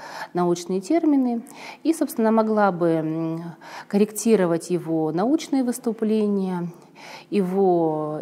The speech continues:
семинары на кафедрах, а также, м, быть его переводчиком во время деловых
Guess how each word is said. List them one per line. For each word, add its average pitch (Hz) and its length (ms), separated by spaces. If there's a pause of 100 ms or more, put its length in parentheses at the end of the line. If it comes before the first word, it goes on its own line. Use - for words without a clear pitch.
семинары 254 680
на 220 580
кафедрах, 185 880 (880)
а 302 300
также, 220 580
м, 165 760 (520)
быть 247 320
его 196 100
переводчиком 190 800
во 175 100
время 180 720
деловых 175 720